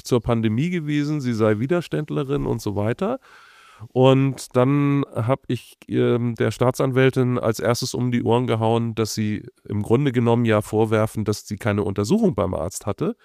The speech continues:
obwohl alle Untersuchungsdokumente, es lag alles vor. Ähm, also völlig ignoriert hat. Und ich sag, das, Frau Staatsanwältin, das ist das, was Sie selbst nicht gemacht haben. Sie werfen eigentlich nur Ihre eigenen Versäumnisse, werfen Sie der Angeklagten vor.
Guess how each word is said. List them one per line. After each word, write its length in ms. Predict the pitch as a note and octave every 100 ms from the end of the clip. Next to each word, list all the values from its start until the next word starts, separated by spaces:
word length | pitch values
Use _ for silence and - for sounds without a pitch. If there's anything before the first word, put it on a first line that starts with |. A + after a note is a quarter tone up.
| -
obwohl 380 | G2+ F2+ A#2 A2
alle 340 | A2 A2 G#2
Untersuchungsdokumente, 920 | - G#2 G#2+ G#2 A#2 G2+ G2+ G#2 G#2 G2
es 80 |
lag 160 | G2+ G2
alles 240 | A2 C#3+
vor. 320 | - A2 B2+ B3 _ _ _ _ _ - A2+
Ähm, 360 | B2+ A#2 A2+ A2+
also 220 | A#2 A#2+
völlig 260 | - F3 G#3
ignoriert 540 | - D3 A#2+ D#3+ G#3
hat. 180 | B2+ C#3+
Und 100 | -
ich 80 | B2
sag, 160 | C#3 A#2+
das, 320 | C#3 F3+ - -
Frau 160 | E3
Staatsanwältin, 680 | E3 D#3+ D#3+ D3+ C#3+ D3 C#3
das 180 | C3 C3+
ist 180 | C3+ -
das, 180 | C3+ -
was 120 | A2+
Sie 120 | A2+ A2+
selbst 400 | G#2 A3 - G#2+
nicht 160 | G2
gemacht 280 | G2 G2+ -
haben. 140 | G#2
Sie 160 | G#2 A2
werfen 280 | A#2 D3 -
eigentlich 280 | A#2 C3 -
nur 120 | B2+
Ihre 220 | - G#2+ C2
eigenen 320 | B2+ E3+ A2+
Versäumnisse, 680 | A#2 G2+ G#2 A2 G#2 G#2 G2+
werfen 200 | G#2 G#2+
Sie 160 | G2+
der 140 | G#2 G2
Angeklagten 560 | D#3 C3+ - F2+ -
vor. 320 | F2+ - A#2+